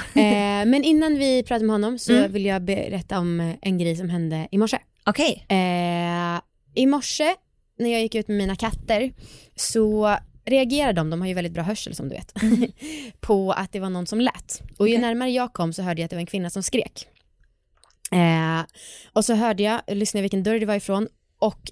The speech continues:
Speaker 1: eftersom att vi har fått Nina Rung, Nina och Peter Rungs bok Huskurage,
Speaker 2: Ja.
Speaker 1: så var, har jag så här flera gånger bara, "Okej, man måste agera snabbt nu, bla, bla, bla."
Speaker 2: Jättebra.
Speaker 1: Eh, och så var jag så här, för mina katter blev ganska rädda av att de höll på att skrika så mycket. Eh, så var jag så här, "Hmm, ska jag släppa ut dem först och sen gå och hämta telefonen och ringa polisen?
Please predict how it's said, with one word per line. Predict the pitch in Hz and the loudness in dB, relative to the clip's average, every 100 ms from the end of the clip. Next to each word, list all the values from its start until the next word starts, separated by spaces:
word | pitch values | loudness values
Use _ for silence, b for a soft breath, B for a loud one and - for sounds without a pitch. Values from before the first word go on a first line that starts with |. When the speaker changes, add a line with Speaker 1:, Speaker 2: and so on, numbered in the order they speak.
| - | -4
Speaker 1:
eftersom | 220 226 220 220 | -2 -2 -2 -2
att | |
vi | 202 269 | -2 0
har | 262 | 0
fått | 262 262 - | -4 -8 -4
Nina | 208 208 190 | 2 2 2
Rung, | 180 220 214 202 | 0 0 0 0
Nina | 202 190 | -2 -2
och | 185 | -2
Peter | 202 180 185 | -4 -4 0
Rungs | 226 214 170 | 0 0 -2
bok | 165 160 262 | -4 -2 -4
Huskurage, | 214 - 262 254 - - | -4 -2 0 0 -2 2
Speaker 2:
Ja. | 208 262 B B B | 2 2 B B B
Speaker 1:
så | - 220 | 0 0
var, | 196 247 | 2 0
har | - 233 | 0 0
jag | 240 185 | 0 0
så | 185 | -4
här | |
flera | 175 196 185 | -4 -4 -2
gånger | 214 240 | 0 0
bara, | 165 | 0
"Okej, | - - 277 190 | -2 0 0 2
man | 180 | 2
måste | 240 269 330 | 2 2 0
agera | 277 320 320 262 | 2 2 2 0
snabbt | - 311 330 - | -2 -2 0 2
nu, | 311 | 2
bla, | 277 285 | 2 0
bla, | 302 277 | 0 0
bla." | 277 302 B B | -2 -2 B B
Speaker 2:
Jättebra. | 190 185 220 | 0 4 2
Speaker 1:
Eh, | - | 4
och | 285 | 4
så | 247 | 4
var | 269 | 0
jag | 294 240 | 0 0
så | 208 | -2
här, | |
för | 180 202 | -2 -2
mina | 208 208 | -2 -2
katter | 202 214 214 | -4 -6 -2
blev | 220 | -2
ganska | 180 175 | 0 0
rädda | 196 180 | 0 0
av | 214 | -2
att | |
de | 175 | 0
höll | 165 | -2
på | 165 | -2
att | |
skrika | - 196 190 226 | -2 -2 0 -2
så | |
mycket. | 165 165 143 B B B B | -2 -4 -8 B B B B
Eh, | 185 | 0
så | 196 | 2
var | |
jag | 185 | 0
så | 175 | 0
här, | |
"Hmm, | 175 262 175 | 2 4 2
ska | - | -2
jag | 180 | -4
släppa | 185 214 | -4 -4
ut | 247 | -2
dem | 214 | -4
först | - 269 - | 0 0 0
och | - 185 | -4 -2
sen | 208 185 | 0 0
gå | |
och | |
hämta | 175 165 | -2 -4
telefonen | 165 165 254 247 214 | -6 -6 -2 0 0
och | |
ringa | 175 165 | 0 -2
polisen? | 208 294 302 - 277 | 0 0 0 -2 -4